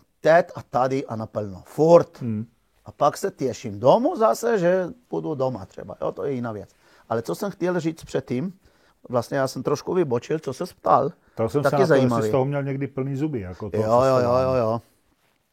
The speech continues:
Speaker 1: No tak, ale to, teď to Chorvatsko jsem řekl, když se těšíme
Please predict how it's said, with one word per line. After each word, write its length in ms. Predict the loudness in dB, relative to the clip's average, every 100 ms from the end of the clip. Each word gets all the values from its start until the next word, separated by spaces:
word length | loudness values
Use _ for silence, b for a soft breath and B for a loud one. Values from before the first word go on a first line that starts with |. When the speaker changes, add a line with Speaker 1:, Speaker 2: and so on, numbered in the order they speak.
| _
Speaker 1:
No 240 | 0 2 6
tak, 260 | 8 6 4
ale 200 | 2 2
to, 160 | 0
teď 220 | 0 0 2
to 120 | 0
Chorvatsko 440 | 2 2 2 0
jsem 180 | -4 0
řekl, 360 | 0 2 0 0
když 220 | -4 -4
se 120 | -6
těšíme 580 | -2 -4 -4 -4 -2